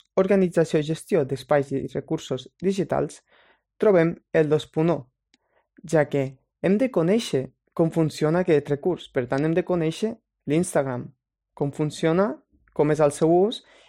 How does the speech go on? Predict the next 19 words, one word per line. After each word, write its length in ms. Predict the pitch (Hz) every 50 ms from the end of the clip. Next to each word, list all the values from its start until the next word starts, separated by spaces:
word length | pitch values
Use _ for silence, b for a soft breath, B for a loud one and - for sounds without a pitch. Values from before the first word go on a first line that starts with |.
| b b
i 80 | 165 160 -
quines 240 | 185 208 233 226 -
coses 340 | - - 165 165 185 180 170
i 60 | 160
espais 400 | 143 - - - 131 139 143 143
digitals 400 | 143 147 151 143 135 131 135 147
ens, 240 | 143 143 139 - -
ens 320 | 151 139 135 131 - -
ofereix 540 | 139 139 - 135 131 127 127 135 - - - _ _ _ _ _ _ 139
i 240 | 143 143 139 139 - _ _ _ _ _ _
què 160 | 175 170 165
podem 380 | - 175 156 151 151 156 165 165 - _ _ _ _ _
fer 380 | - - - 156 139 139 143 - _ 165
a 80 | 151 -
través 240 | 147 139 135 131 135
d'aquesta 460 | 135 127 127 131 131 - - 139 135 131 123
eina. 240 | 120 120 123 - - _ _ _ _ b b b b b b b b b b b b b b b b b b b _ _ _ -
Després 380 | 160 143 - - - 202 220 262
arribaríem 460 | 254 240 196 170 151 151 165 185 196